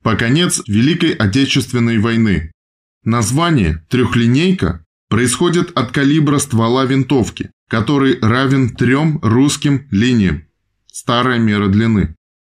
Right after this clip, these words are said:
Одна линия равна одной десятой дюйма или две целых пятьдесят четыре миллиметра. Соответственно, три линии равны семь целых шестьдесят два сотых миллиметра. Четырнадцатого апреля тысяча девятьсот девятнадцатого года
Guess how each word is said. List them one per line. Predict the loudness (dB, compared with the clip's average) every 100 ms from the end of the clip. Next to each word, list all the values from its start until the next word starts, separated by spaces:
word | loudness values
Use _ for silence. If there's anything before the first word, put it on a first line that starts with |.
| _
Одна | -4 -2 0 0
линия | 2 2 0 0
равна | 0 2 0 0
одной | -2 0 2 2
десятой | 2 2 0 2 2
дюйма | 2 2 2 0 -6 _ -4
или | 0 2
две | 2 0 0
целых | 0 0 -2
пятьдесят | -2 -2 0 -2 -2
четыре | -2 0 2
миллиметра. | 2 0 0 0 -2 -2 -8 _ _ _ _
Соответственно, | -8 -4 -2 -2 -2 -2 -2 0 -2 -6 _ -2
три | 2 2
линии | 4 4 4 2 -2 -6 _ _ _
равны | -2 0 2 2 2 -2 -8 _
семь | -8 -2 0 0
целых | 0 0 0 -2
шестьдесят | -2 0 0 0 0 2
два | 2 0 -2
сотых | -2 -2 0 -4 -4 -6
миллиметра. | 0 2 2 0 -2 -6 -10 _ _ _ _
Четырнадцатого | -2 -2 0 0 0 0 0 0
апреля | -2 -2 0 -2
тысяча | 0 -2 0 0
девятьсот | 2 0 0 2
девятнадцатого | 2 2 0 0 -2 0 2
года | 2 2 0 -2